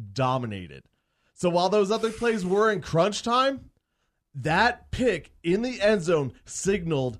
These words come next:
the end of Tom Brady's dominance over the Cowboys. And that allowed that team to play with confidence throughout the rest of that game and really just,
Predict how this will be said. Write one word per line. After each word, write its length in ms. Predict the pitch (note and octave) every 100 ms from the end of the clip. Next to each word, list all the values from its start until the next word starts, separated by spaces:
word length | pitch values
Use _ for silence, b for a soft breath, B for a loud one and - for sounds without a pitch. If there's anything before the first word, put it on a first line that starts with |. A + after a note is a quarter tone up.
| b b
the 260 | B2 D#3 -
end 320 | F#3+ G3+ G#3
of 320 | - E3 C3+
Tom 300 | E3 F#3+ F3+
Brady's 440 | F3 E3+ D#3 C#3+
dominance 480 | A2 D3 D3+ D3+ C#3 -
over 260 | C3+ B2
the 100 | A2+
Cowboys. 720 | - A#2+ G#2+ F2 D#2+ B1 - b b -
And 180 | C3+ C#3
that 240 | D#3 F3
allowed 340 | D#3 D3+ C#3+ C3
that 240 | B2 A2+
team 340 | - D#3 C3+ A#2
to 100 | B2
play 220 | D3+ C#3+
with 220 | B2 -
confidence 520 | C#3 C#3+ C#3 C3+ -
throughout 220 | D#3 C3+
the 100 | A#2+
rest 360 | G2+ A#2 F3+ F3
of 60 | C3+
that 240 | A#2 G#2
game 240 | A2+ G#2+ -
and 240 | C3 B2
really 280 | C3+ G3+ F3
just, 240 | B2 A2+